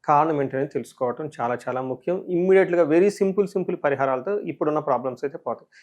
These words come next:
ఎందుకంటే ఏలినాటి శని చాలా తీవ్రంగా ఉంటుంది కాబట్టి మనం దాని యొక్క ఇంపాక్ట్ చాలా, but ఈ టైంలో కనుక చిన్న చిన్న పరిహారాలు చేసుకుంటే ఈ, ఈ ప్రాబ్లమ్స్ నుంచి బయటకు వచ్చేస్తారు.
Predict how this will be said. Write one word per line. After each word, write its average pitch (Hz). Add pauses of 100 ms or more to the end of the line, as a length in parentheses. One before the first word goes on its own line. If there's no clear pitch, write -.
(140)
ఎందుకంటే 139
ఏలినాటి 143
శని 151 (120)
చాలా 120
తీవ్రంగా 139
ఉంటుంది 135
కాబట్టి 135
మనం 135 (120)
దాని 131
యొక్క 123
ఇంపాక్ట్ 147
చాలా, 135 (280)
but 139
ఈ 185
టైంలో 202
కనుక 170
చిన్న 160
చిన్న 160
పరిహారాలు 131
చేసుకుంటే 127
ఈ, 143 (200)
ఈ 156
ప్రాబ్లమ్స్ 143
నుంచి 139
బయటకు 117
వచ్చేస్తారు. -